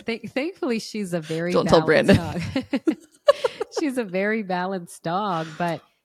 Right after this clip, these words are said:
Speaker 1: that's a conversation you're having right there, is just kinda telling them, like, "Oh,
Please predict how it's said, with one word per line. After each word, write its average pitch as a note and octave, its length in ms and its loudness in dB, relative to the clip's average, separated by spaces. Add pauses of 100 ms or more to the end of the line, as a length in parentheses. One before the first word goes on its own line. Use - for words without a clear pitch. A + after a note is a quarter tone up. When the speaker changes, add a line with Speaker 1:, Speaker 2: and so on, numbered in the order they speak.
(140)
Speaker 1:
that's F#3 240 0
a G#3+ 60 -4
conversation E3+ 760 -4
you're D3+ 100 -6
having D3+ 360 -6
right C3+ 240 -8
there, A3+ 160 0
is D#3+ 120 2
just - 220 -6
kinda E3+ 200 -2
telling D#3 380 -6
them, D3 220 -2
like, C#3+ 420 -6
"Oh, D#3+ 220 -4